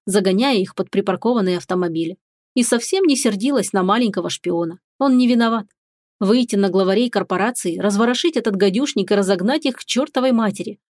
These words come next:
Достанет ли у меня на это сил, если я ими почти не владею? Многие знания, что оказались во мне против воли, не имеют чёткой структуры. Я опасаюсь с ними контактировать. Боюсь замораться или ещё хуже, потеряться в них.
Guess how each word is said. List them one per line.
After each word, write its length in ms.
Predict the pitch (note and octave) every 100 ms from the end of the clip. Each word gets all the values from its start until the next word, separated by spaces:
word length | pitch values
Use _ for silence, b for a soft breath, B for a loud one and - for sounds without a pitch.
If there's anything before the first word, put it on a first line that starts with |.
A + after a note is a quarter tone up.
| _ -
Достанет 540 | G3+ G3+ D4 D4+ C#4+
ли 100 | C4+
у 60 | C4+
меня 220 | C4 C4+
на 120 | B3+
это 180 | B3+ B3
сил, 400 | A#3 - C4+ - -
если 260 | G3+ G3+
я 240 | G3 G3 C#4
ими 200 | F#3+ F3
почти 400 | G#3+ - - F#3
не 100 | F3
владею? 480 | F#3+ A3+ F#3 D3+ D#3+ _ _ _ -
Многие 340 | G#3+ G#3+ F#3+ G3
знания, 360 | F#3+ A#3+ G#3
что 200 | F3 -
оказались 480 | F#3 F#3+ G3 G3+ F#3
во 60 | F#3
мне 220 | F#3+ G3
против 340 | G#3 G3+ F#3
воли, 380 | E3 G3 A#3+ F3+ _ _
не 160 | A#3 A#3
имеют 280 | B3 C#4+ B3+
чёткой 300 | C4+ B3+ B3+
структуры. 540 | - D4+ - F3+ E3 _ _ -
Я 160 | A#3
опасаюсь 580 | G#3+ G#3 G#3 C4 A3+ -
с 60 | A3
ними 200 | A3+ G#3
контактировать. 760 | G#3 G3+ B3 - A#3 D3+ - _ _ -
Боюсь 340 | G#3+ A3 A3
замораться 600 | E3 G3+ F#3+ F3+ B3 -
или 100 | F3+
ещё 260 | F3+ - D#4+
хуже, 320 | - F3 E3+
потеряться 500 | - A#3 D#4 D#4 -
в 60 | D#3+
них. 200 | D#3